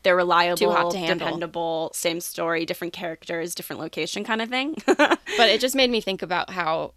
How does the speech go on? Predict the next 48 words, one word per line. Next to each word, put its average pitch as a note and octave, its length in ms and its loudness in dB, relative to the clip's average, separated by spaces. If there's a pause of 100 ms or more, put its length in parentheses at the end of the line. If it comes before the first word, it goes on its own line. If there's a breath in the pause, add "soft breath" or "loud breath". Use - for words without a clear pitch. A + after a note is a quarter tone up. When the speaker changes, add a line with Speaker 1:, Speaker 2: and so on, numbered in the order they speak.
(340)
Speaker 2:
uh, - 180 0
how A3 200 4
I F3 240 4
sort G3 220 0
of, F3+ 260 -2
I, G#3+ 360 4 (600)
um, F3+ 420 2 (300 loud breath)
crave G3 320 2
that F#3 160 6
a F#3 60 2
little F3+ 240 -2
bit E3+ 180 -4
more, F3 300 0
like, F3 180 -4
T F#3+ 180 -10
V F3 160 -6
time F3 380 -2
more D#3 340 -2
now F3 380 -2
because F3 720 -4 (140)
we're F#3 140 0
showing F3+ 400 -2
up E3+ 180 -4
and, D#3+ 140 -4
like, D3 240 -6 (340 loud breath)
getting E3+ 540 0 (120)
other F3+ 280 2
things F#3 580 -4
and D3+ 380 -6
Speaker 1:
Our - 80 -4
brains F3 180 -4
are F3 60 0
Speaker 2:
giving F3 160 0
Speaker 1:
more F#3 80 2
Speaker 2:
other F#3+ 120 -2
Speaker 1:
active. G3+ 160 -4
Speaker 2:
things G#3+ 600 -6
to F#3+ 280 -4
our D#3 140 -2
businesses. - 600 -10
So F3+ 100 -12
I E3 80 -10
think, F3 220 -6
I - 80 -8
bet E3 180 -8
you F3 80 -8
that's, E3 240 -12
like, D#3+ 180 -14